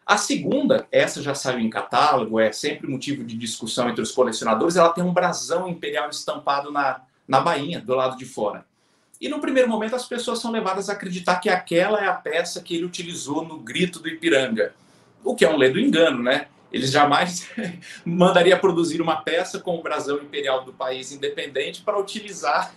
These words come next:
<laughs> Não foi programado, né? Então essa é uma discussão que a gente sempre tem entre os colecionadores,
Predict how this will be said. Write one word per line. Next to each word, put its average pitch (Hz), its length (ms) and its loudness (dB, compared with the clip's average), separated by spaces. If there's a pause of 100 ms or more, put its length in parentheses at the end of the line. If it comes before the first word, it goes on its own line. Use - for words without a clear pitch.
<laughs> - 560 -18
Não 180 120 -2
foi 233 180 0
programado, 139 720 2
né? - 220 -6
Então 165 260 -6
essa 180 180 -6
é 190 40 -10
uma 190 80 -8
discussão 180 400 -12
que 180 60 -14
a 160 40 -12
gente 170 180 -14
sempre 196 300 -8
tem 160 240 -8
entre 143 100 -18
os 139 100 -16
colecionadores, 135 1000 -8